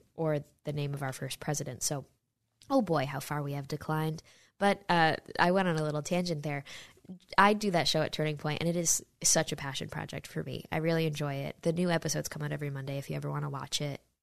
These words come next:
um, on YouTube, or if you wanna listen, it's a podcast version too, and usually my friend Connor Clegg joins. But Drew does Frontlines journalism. He, he was in the Riot Squad,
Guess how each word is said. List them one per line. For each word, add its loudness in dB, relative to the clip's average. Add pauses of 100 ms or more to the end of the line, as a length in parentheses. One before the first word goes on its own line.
um, -6
on 0
YouTube, 0
or -2
if -6
you -4
wanna -2
listen, -2
it's -6
a -6
podcast -6
version -4
too, -4
and -6
usually -2
my -6
friend -8
Connor -8
Clegg -2
joins. -6 (460)
But 0
Drew 4 (440)
does 6
Frontlines 0 (120)
journalism. -2
He, -2
he 2
was 2
in -2
the 2
Riot 0
Squad, 2